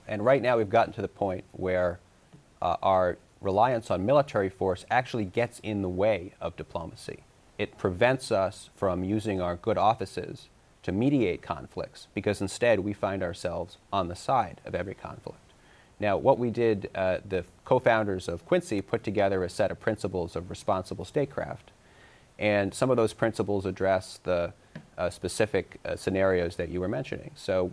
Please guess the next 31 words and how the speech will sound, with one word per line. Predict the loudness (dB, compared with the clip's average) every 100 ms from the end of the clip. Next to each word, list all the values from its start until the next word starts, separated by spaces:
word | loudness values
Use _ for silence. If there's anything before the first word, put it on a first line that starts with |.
| -4
in | -6
the |
case | 0 0 0
of | -2
Venezuela, | -2 -2 -4 -2 0 0 -4 -10 -18 -20 -20 -20 _ -6
uh, | -2 0 -2 -10 -20 -20 -20 -16 -14 -14 -6
one | 0 2
thing | 2 2
that | 2
we | 2
say | 0 0 0 0
is | -4 -4
that, | -4 -6 -16 _ _ _ -10
you | -4
know, | -2
the |
United | 2 4 4
States | 0 0 0 0
should | -2 -2
not | -2 -4 -4
be | -4 -2 -4 -8 -20 _ _
attempting | -6 -4 -2 -2 0 -2 -2
to | -6
change | -2 0 2 0 -2 -8 -4
regimes | -2 0 0 -2 -6 -14 -18 _ _ _ _ -2
of | 0
governments | 2 2 2 -2 -2
that | -2 -2
don't | -2 -4 -2
threat | -2 -2
us, | -4 -16